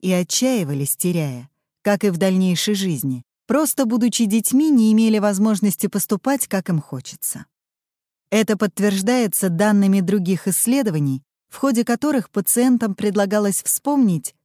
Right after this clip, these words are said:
когда они впервые начали приобретать вещи в избыточном количестве. В среднем, как оказалось, в двенадцать лет, причём восемьдесят процентов респондентов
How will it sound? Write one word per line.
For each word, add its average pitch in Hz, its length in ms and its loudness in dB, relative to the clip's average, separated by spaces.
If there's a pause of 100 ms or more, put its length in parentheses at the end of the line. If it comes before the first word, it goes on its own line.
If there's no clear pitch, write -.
когда 214 420 0
они 214 200 2
впервые 226 540 0
начали 220 400 0
приобретать 185 720 -2
вещи 240 360 -2
в 208 100 0
избыточном 190 680 -2
количестве. - 680 -10 (1160)
В - 80 -4
среднем, 202 520 2
как 226 200 -2
оказалось, 240 640 0 (120)
в 175 120 -2
двенадцать 214 680 2
лет, 170 300 -6 (300)
причём 226 500 2 (120)
восемьдесят 185 840 0
процентов 170 680 -2
респондентов 202 880 0